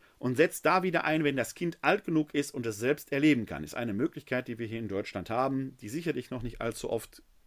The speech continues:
äh, äh, äh, gebraucht wird oder vollzogen wird, aber sie ist da, womit man auf diese speziellen Bedürfnisse reagiert. Weil die Firmung eng mit der Taufe gekoppelt ist, verleiht auch die Firmung einen Charakter indelebilis.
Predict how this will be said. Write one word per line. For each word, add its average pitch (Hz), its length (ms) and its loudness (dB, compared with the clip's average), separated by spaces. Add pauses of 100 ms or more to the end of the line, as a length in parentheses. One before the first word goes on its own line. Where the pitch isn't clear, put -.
(120)
äh, 120 60 -4
äh, 101 340 -2
äh, 87 340 -10 (1120)
gebraucht 107 440 2
wird 170 260 0 (640)
oder 113 140 -2
vollzogen 160 460 4
wird, 147 240 4
aber 165 320 2
sie 135 160 -4
ist 131 240 -4
da, 139 180 4
womit 131 260 -2
man 180 140 -2
auf - 160 -4
diese 117 220 -8
speziellen 104 420 -4
Bedürfnisse 92 540 -8
reagiert. 82 520 -12 (600)
Weil 202 280 8
die 247 120 4
Firmung 202 720 4
eng 202 180 4
mit 185 160 0
der 147 140 2
Taufe 190 400 2
gekoppelt 147 520 2
ist, - 380 -2 (440)
verleiht 147 520 6
auch 160 140 6
die - 140 -8
Firmung 247 460 2
einen 104 300 0
Charakter 113 420 0
indelebilis. 104 720 -2